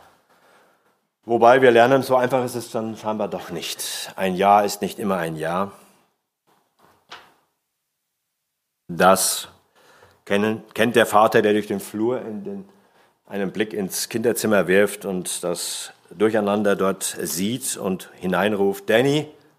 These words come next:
ich habe ihn vorher erwähnt, ich würde ihn kurz als Beispiel verwenden. <laughs> Er hat gesagt: „Du kannst ja auch den Micha nennen.“ Ja. Gut, könnt ihr euch aussuchen,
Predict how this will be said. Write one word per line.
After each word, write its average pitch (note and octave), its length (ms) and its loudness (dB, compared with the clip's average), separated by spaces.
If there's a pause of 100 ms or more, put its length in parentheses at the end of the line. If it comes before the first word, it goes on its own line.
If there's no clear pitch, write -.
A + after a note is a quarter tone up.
(440)
ich - 100 -12
habe F2+ 120 -6
ihn F2 80 -8
vorher F2+ 300 -2
erwähnt, E2 460 -2
ich D#2 160 -14
würde D#2+ 160 -2
ihn E2 140 -2
kurz - 480 -8
als - 160 -14
Beispiel F2 340 -6
verwenden. F#2 520 -8 (720)
<laughs> - 100 0 (960)
Er G2+ 80 4
hat G2+ 100 6
gesagt: F#2+ 220 2
„Du F#2 60 -6
kannst G2 160 0
ja F2 60 -4
auch - 60 -6
den D#2+ 160 -8
Micha G2+ 220 0
nennen.“ G2 360 -2
Ja. E2+ 240 -6 (840)
Gut, F2+ 380 -2 (200)
könnt F2+ 160 -4
ihr E2+ 60 0
euch D#2+ 100 -4
aussuchen, F2 540 0